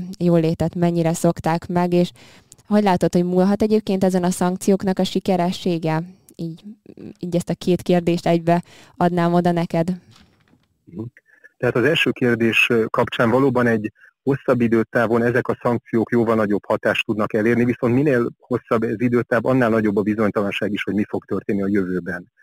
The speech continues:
Speaker 2: Nyilván, nyilván továbbra is azért óriási kérdés, hogy meddig húzódik ez a háború, hogy lesz ennek a háborúnak vége, sikerül-e végül valamilyen módon megállapodniuk az oroszoknak, az ukránoknak és a nyugatnak ebben a több szereplős, bonyolult, ö,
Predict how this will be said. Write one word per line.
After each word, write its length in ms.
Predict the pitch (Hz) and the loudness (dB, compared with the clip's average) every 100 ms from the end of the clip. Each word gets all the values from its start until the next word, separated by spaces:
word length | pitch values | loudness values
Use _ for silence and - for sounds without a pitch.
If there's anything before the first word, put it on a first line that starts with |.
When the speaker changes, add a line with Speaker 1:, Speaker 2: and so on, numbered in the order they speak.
| _ _ - | _ _ -2
Speaker 2:
Nyilván, 340 | 135 139 131 | 2 2 2
nyilván 300 | - 147 139 | 2 2 2
továbbra 260 | 113 139 120 | 2 0 0
is 80 | 110 | 0
azért 180 | 104 | 0
óriási 360 | 120 123 110 - | 2 2 2 -2
kérdés, 320 | - 107 104 | -4 -4 -2
hogy 120 | - | -2
meddig 280 | 110 113 110 - | 0 0 -2 -2
húzódik 440 | 110 107 107 101 | -4 -2 -2 -2
ez 100 | 101 | -2
a 80 | 101 | -2
háború, 440 | 104 107 110 98 | -2 -2 0 0
hogy 120 | 110 | 0
lesz 200 | 107 104 - | 0 -2 -4
ennek 240 | 104 98 | -4 -4
a 60 | 101 | -4
háborúnak 560 | 107 104 104 101 95 | -4 -2 0 -2 -2
vége, 260 | 101 101 95 | -2 -2 0
sikerül-e 520 | - 117 117 107 101 | -2 -2 -2 0 0
végül 300 | 101 98 104 | 0 0 -2
valamilyen 380 | 104 104 104 101 | 0 -2 -2 -2
módon 380 | 98 98 101 - _ - - - | -4 -4 -6 -8 _ -20 -20 -4
megállapodniuk 800 | 113 110 107 107 - 101 104 110 | -2 0 0 0 -2 -2 -2 -2
az 100 | 98 | -2
oroszoknak, 460 | 107 - - 104 | -2 -4 -8 -8
az 100 | 92 | -6
ukránoknak 520 | 107 - 98 95 101 | -6 -4 -6 -4 -6
és 160 | - - | -4 -4
a 60 | 107 | -2
nyugatnak 560 | 104 101 - 107 117 _ _ _ _ _ _ | -2 -4 -4 -4 -4 _ _ _ _ _ _
ebben 260 | 107 107 107 | -4 0 2
a 180 | 107 107 | 2 0
több 140 | - 110 - | -2 -4 -2
szereplős, 400 | 110 104 104 95 | -2 -2 -4 -2
bonyolult, 600 | 104 104 104 101 98 | 0 0 0 -2 -2
ö, 120 | - | -2